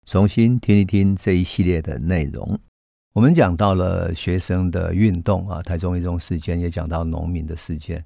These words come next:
那么日本时代对于台湾老百姓其实是一个高压的政策，当然我们也不可否认的就是说，这不是一个民主的压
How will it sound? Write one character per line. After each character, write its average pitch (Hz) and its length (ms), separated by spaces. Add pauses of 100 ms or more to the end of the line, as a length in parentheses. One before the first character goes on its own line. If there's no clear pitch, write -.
(380)
那 147 120
么 123 200 (340)
日 196 120
本 120 180
时 90 280
代 92 300
对 95 220
于 85 480 (440)
台 95 120
湾 104 120
老 95 160
百 92 160
姓 90 280
其 90 220
实 85 160
是 - 160
一 85 80
个 82 300
高 87 240
压 85 260
的 85 100
政 76 300
策， 69 320 (500)
当 165 160
然 104 200
我 92 140
们 87 120
也 87 60
不 82 120
可 92 180
否 78 260
认 85 220
的 76 100
就 - 140
是 78 160
说， 73 380 (560)
这 117 120
不 98 140
是 - 140
一 90 80
个 87 120
民 82 220
主 80 180
的 80 120
压 82 200